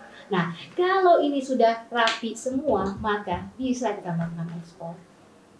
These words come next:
Kalau sulit kita menggunakan pelabuhan kita yang besar itu,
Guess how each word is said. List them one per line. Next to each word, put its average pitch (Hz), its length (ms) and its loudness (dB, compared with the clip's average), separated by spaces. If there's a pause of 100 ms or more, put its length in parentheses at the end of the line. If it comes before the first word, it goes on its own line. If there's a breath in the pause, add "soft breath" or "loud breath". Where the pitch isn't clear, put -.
(280)
Kalau 202 320 6
sulit 240 400 4
kita 220 240 2
menggunakan 208 680 4 (320 loud breath)
pelabuhan 196 560 4
kita 190 160 2
yang 190 160 0
besar 196 320 0
itu, 208 240 2